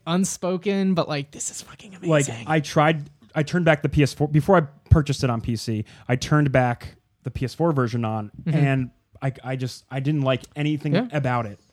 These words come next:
Speaker 2: That
Speaker 1: You
Speaker 2: I, that it didn't, nothing felt
Speaker 1: Mm,
Speaker 2: great about
Speaker 1: yeah.
Speaker 2: it.
Speaker 1: You aim and you pull that trigger, and it just, it hits where you aim.
Speaker 2: Mm-hmm.
Speaker 1: Like, it just lines up.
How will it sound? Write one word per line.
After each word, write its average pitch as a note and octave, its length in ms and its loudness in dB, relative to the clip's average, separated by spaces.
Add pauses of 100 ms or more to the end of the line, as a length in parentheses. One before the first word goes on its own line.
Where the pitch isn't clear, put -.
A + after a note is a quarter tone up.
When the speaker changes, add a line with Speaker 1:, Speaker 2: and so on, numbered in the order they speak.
(120)
Speaker 2:
That E3 120 2
Speaker 1:
You - 60 4
Speaker 2:
I, B2+ 60 -2
that C3 180 -6
it D3+ 140 4
didn't, E3+ 180 2
nothing E3 280 0
felt D3+ 220 -2
Speaker 1:
Mm, D3+ 40 -6
Speaker 2:
great B2+ 240 -6
about G#2+ 180 -6
Speaker 1:
yeah. D3+ 60 -2
Speaker 2:
it. D#3 80 -8 (240)
Speaker 1:
You F3 240 0 (460)
aim G3+ 520 2
and D#3+ 140 0
you D#3 80 0
pull F3 220 2
that E3+ 160 0
trigger, F3 440 -4
and D#3+ 100 -4
it C#3+ 80 -4
just, D3 540 -6
it D#3+ 220 -6 (100)
hits - 560 -4
where C#3+ 140 -6
you C#3 240 -4
aim. D3 340 -2
Speaker 2:
Mm-hmm. A#2 80 -2
Speaker 1:
Like, C3 180 -2
it D3 100 -4
just C#3+ 360 -8
lines C#3 560 -8
up. D3+ 300 -8